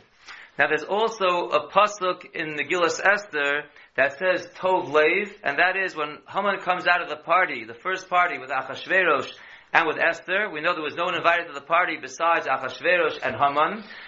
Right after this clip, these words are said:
It says, "Vayetze Haman bayom hahu sameach v'tov leiv." It says he came out, he was sameach v'tov leiv.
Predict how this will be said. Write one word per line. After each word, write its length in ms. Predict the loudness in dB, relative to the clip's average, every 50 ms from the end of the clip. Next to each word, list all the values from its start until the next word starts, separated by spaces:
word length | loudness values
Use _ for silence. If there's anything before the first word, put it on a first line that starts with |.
| -18 -20
It 140 | -20 -18 -6
says, 500 | 2 4 4 6 6 4 2 0 -2 -4
"Vayetze 560 | -6 -6 -4 -2 -4 -4 -4 -4 -2 -2 -2
Haman 360 | 0 2 0 2 0 0 -2
bayom 400 | 0 0 0 2 2 2 0 0
hahu 360 | 0 -2 -2 0 0 0 0 -2
sameach 720 | -4 -4 0 0 0 2 2 2 4 4 4 2 0 -4
v'tov 460 | -10 -10 -10 -6 -2 -2 0 0 2 2
leiv." 260 | 2 2 2 0 -6
It 460 | -12 -20 -20 _ _ _ _ _ -6
says 160 | -4 -2 0
he 80 | 0 0
came 240 | 2 0 0 2 2
out, 140 | 2 2
he 60 | 2 -2
was 120 | -4 -2
sameach 320 | -2 -2 2 2 2 2 2
v'tov 320 | -2 -4 -4 -4 -4 -2
leiv. 340 | -2 0 2 2 0 -2 -4